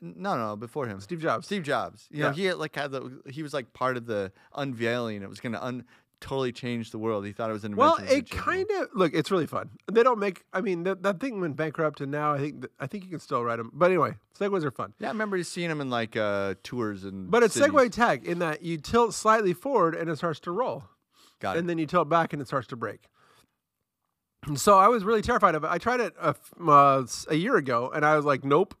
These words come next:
Speaker 2: And I, like, just, "Nope," didn't like it. But then I watched a YouTube video on how to do it. And for some reason that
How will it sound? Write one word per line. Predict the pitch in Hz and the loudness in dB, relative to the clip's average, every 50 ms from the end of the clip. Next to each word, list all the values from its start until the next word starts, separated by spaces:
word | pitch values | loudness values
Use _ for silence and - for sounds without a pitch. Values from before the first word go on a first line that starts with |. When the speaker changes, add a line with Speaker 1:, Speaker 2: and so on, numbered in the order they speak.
| _ | _
Speaker 2:
And | - 147 151 | -4 0 0
I, | 147 143 | 2 4
like, | 143 139 135 127 127 131 | 4 2 2 0 -4 -8
just, | 135 139 120 - _ _ _ | -8 -8 -8 -10 _ _ _
"Nope," | - 151 139 139 147 147 - _ | -10 -6 -2 -2 -2 -2 -4 _
didn't | 135 156 156 147 147 | -4 -4 -4 -2 -2
like | 139 123 107 | -2 -2 -4
it. | - 107 - _ _ - - - - _ _ | -8 -14 -16 _ _ -20 -20 -20 -20 _ _
But | - 190 | 2 4
then | 240 269 | 6 6
I | 277 | 8
watched | 262 247 247 220 - 185 | 8 8 6 6 4 0
a | |
YouTube | 180 180 208 196 - 214 | -4 -4 -6 -6 -6 -6
video | 180 175 151 147 139 135 | -6 -4 -4 -2 -2 -4
on | 131 | 0
how | 190 147 151 | 2 2 2
to | 151 139 | 2 0
do | 127 151 143 143 156 | -2 -2 0 0 2
it. | 196 233 - - _ _ _ _ _ _ _ _ - | 0 0 -4 -8 _ _ _ _ _ _ _ _ -6
And | 160 - | -6 -6
for | - - 202 | -2 -4 0
some | 156 220 220 214 | 4 4 4 6
reason | 208 208 180 196 196 | 6 2 4 2 2
that | 180 151 135 - | 2 2 2 0